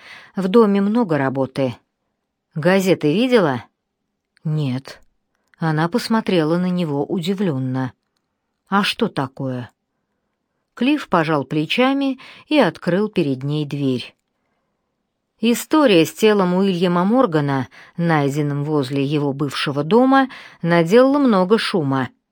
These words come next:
Мэгги прошла в кухню. "Дома", многозначительно продолжил Клифф, который был недавно приобретен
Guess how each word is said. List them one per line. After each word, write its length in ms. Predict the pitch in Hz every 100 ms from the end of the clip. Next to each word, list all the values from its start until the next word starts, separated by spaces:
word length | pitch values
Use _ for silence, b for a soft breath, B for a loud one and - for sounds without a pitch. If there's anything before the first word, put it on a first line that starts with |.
| _ _ _ _ _ _ -
Мэгги 640 | 175 175 180 170 175 170
прошла 520 | 156 175 165 - 180
в 100 | 170 -
кухню. 640 | - 156 - 156 139 131 _ _ _ _ _ _ _
"Дома", 680 | 226 254 220 143 135 131 127 - _ _ _ _
многозначительно 1120 | 165 165 151 156 156 147 - 226 - 233 233 233
продолжил 640 | 190 147 151 147 147 196
Клифф, 480 | 202 208 139 - - B B B
который 560 | - 175 - 180 214 247
был 300 | 202 185 196
недавно 640 | 208 214 165 135 135 175
приобретен 840 | 185 160 139 135 139 - 208 240